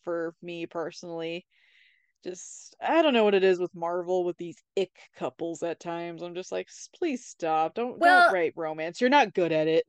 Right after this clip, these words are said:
Speaker 2: Well, okay, I guess the other thing is, like, it didn't really feel like they were setting them up as a romance,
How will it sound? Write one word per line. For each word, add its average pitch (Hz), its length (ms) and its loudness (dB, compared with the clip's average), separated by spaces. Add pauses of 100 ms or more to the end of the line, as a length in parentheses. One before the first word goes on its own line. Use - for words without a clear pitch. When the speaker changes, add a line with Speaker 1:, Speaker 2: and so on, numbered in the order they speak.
(240)
Speaker 2:
Well, 359 380 6 (100)
okay, 359 260 4
I 349 120 2
guess 523 200 0
the 508 100 6
other 330 160 6
thing 320 160 -4
is, 311 140 -2
like, 294 260 0
it 285 140 2
didn't 403 280 -6
really 277 300 4
feel 277 160 0
like 247 140 0
they 240 100 -4
were 214 100 -4
setting 226 340 -2
them 220 200 -4
up 202 160 0 (120)
as 202 420 -2 (560)
a 196 320 0
romance, 170 800 -6